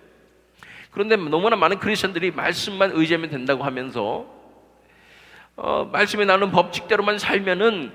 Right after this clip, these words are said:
어, 우리가 하나님의 뜻을 이룰 수 있다고 착각을 하게 되는 것을 보-, 보는, 보는 것입니다. 어떨 때는요, 바벨론에 끌려가는 것이 하나님의 뜻이 맞아요.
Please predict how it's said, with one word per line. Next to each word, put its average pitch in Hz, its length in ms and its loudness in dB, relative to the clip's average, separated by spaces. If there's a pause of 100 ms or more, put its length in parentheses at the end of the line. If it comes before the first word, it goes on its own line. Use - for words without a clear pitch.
(300)
어, - 140 -6
우리가 165 240 -2
하나님의 190 300 2
뜻을 185 220 -2
이룰 208 260 -2
수 233 100 -6
있다고 196 400 0
착각을 185 480 0
하게 180 180 2
되는 165 180 0
것을 160 220 -4
보-, 139 300 -8 (140)
보는, 135 340 -12
보는 147 220 -8
것입니다. 101 400 -10 (500)
어떨 196 320 -2
때는요, 180 640 2 (680)
바벨론에 240 500 4
끌려가는 226 920 2 (420)
것이 190 240 2
하나님의 214 400 4
뜻이 226 220 2
맞아요. 131 720 0